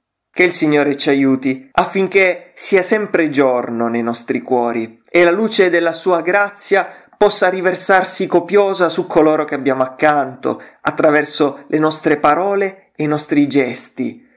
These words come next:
quella luce benevola, capace di conquistare all'amore anche i cuori più induriti.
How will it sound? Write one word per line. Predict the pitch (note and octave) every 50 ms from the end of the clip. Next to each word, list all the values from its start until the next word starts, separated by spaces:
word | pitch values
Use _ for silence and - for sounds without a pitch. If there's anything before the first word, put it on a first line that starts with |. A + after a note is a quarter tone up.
| _ _ _
quella | - D#3+ D3+ D3
luce | C#3+ D3+ E3+ E3+ - F3 E3
benevola, | C#3+ C#3+ D3 C#3 C3+ B2+ A#2+ A#2 A#2 A#2+ A2+ A2+ G#2+ G#2+ - _ _ _ _ _
capace | - D3+ D3 D#3+ D3+ D3+ D3 - D3
di | C#3+ D3
conquistare | D3 D#3+ D#3 D3+ D3+ D#3 D#3 D3+ - - - E3 D3+ D3 C#3+ C#3 C3+ B2 - - - _ _ _
all'amore | _ C#3+ C#3 C#3 C#3 C#3+ C#3+ C#3+ B2 A#2 A2+ G#2 - A2 A2 - _ _ _ _
anche | - D#3 D#3 D3 - E3
i | D3+
cuori | D#3 - E3+ D#3+ D#3+ D#3+ D#3+ D#3+
più | D#3+ E3 E3
induriti. | D#3+ D#3 D#3+ E3 E3+ D#3 D3 B2+ A#2+ A#2 - - A#2+ G#2+ G2 F#2+ -